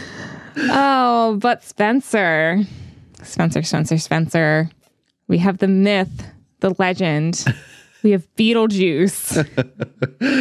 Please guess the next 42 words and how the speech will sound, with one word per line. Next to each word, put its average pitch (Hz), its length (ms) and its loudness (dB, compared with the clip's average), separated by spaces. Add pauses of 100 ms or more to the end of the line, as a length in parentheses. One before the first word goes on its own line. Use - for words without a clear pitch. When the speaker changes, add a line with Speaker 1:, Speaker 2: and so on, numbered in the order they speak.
(300)
Speaker 2:
<laughs> - 40 -2
Oh 131 200 4
my 113 140 2
gosh. 95 400 -2
Michael 127 420 0
Keaton 104 640 0 (200)
is 110 200 0
so 98 260 0
incredible 90 440 -2
in 87 60 0
this 98 240 -2
role. 95 400 0
Every 139 240 -2
single 131 280 0
time, 104 280 -2
though, 92 180 0
I 92 140 0
look 92 340 0
at 92 220 -2
him 92 240 0
and 87 120 0
I'm, 90 140 -2
like, 87 320 -2 (640)
trying 98 300 -4
to 104 80 0
find 95 560 -2
Michael 95 320 0
Keaton 104 440 -2
underneath 87 500 0
there. 87 200 2
It's - 160 -6
so 120 220 0
hard. 110 340 -2
It's 95 160 -4
such 127 220 -2
a 117 40 -2
transformation. 262 760 2
Speaker 1:
You 415 80 2
can't. 180 400 -2 (260)
It 240 220 2
really 247 640 2
is. 220 520 2